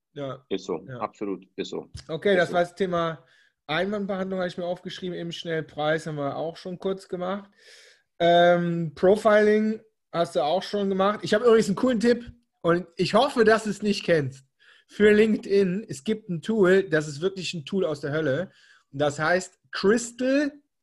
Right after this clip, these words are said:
Speaker 1: das ist nicht Crystal Meth, sondern Crystal Nose. Das ist nicht die Nase, sondern Crystal Weiß. Das ist eine Google Chrome Extension.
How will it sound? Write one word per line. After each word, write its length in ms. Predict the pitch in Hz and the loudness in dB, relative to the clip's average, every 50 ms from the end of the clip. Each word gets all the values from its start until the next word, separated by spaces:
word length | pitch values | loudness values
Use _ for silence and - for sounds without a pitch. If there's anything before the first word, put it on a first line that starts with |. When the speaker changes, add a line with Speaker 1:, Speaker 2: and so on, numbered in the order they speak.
| _ - | _ -6
Speaker 1:
das 120 | 143 156 | -6 -4
ist 80 | 156 180 | -4 -6
nicht 160 | 185 - - | -8 -6 -2
Crystal 280 | - 185 170 165 170 | -2 -2 -2 -2 -4
Meth, 220 | 151 151 160 190 190 | -2 0 0 -2 -2
sondern 340 | - 165 156 151 151 151 - | -4 -6 -6 -6 -8 -8 -4
Crystal 720 | - 190 202 226 220 - - - 220 208 208 214 220 214 - - _ _ - | 2 4 4 4 2 0 -4 0 2 2 2 2 0 -4 -12 -20 _ _ -12
Nose. 760 | 143 151 156 175 170 151 139 127 113 - - - - - _ _ _ _ | -4 0 4 4 6 4 4 2 -2 -6 -12 -18 -20 -20 _ _ _ _
Das 120 | 147 147 | -10 -10
ist 100 | 147 147 | -6 -6
nicht 180 | 190 196 196 - | -6 -6 -6 -6
die 80 | 175 | -6
Nase, 500 | 156 160 165 180 202 202 208 220 233 226 | -4 -2 -2 -2 -2 -2 0 0 0 0
sondern 320 | 196 165 175 170 170 170 - | -2 -2 -4 -4 -4 -6 -4
Crystal 640 | - 190 196 190 190 185 180 170 170 170 170 156 135 135 | -2 0 0 0 -2 -4 -4 -2 -2 -4 -4 -6 -4 -2
Weiß. 560 | 147 143 143 135 117 110 - - - - _ _ _ _ _ _ _ _ _ _ _ _ _ _ _ _ _ _ _ _ _ _ _ | 0 2 2 0 0 -4 -10 -16 -20 -20 _ _ _ _ _ _ _ _ _ _ _ _ _ _ _ _ _ _ _ _ _ _ _
Das 160 | - 139 139 160 | -4 -2 -2 -2
ist 180 | 202 202 208 | -4 -4 -2
eine 220 | 208 190 185 175 165 | 0 0 0 -2 -2
Google 240 | 170 208 226 214 | -4 -4 -2 -4
Chrome 320 | 214 - 196 208 233 233 233 | -2 -2 0 0 0 0 -2
Extension. 840 | 175 135 - - - 156 151 156 151 - 185 190 247 285 - _ | -4 -4 -4 -2 -2 -2 -2 -2 -4 -6 -8 -8 -10 -12 -18 _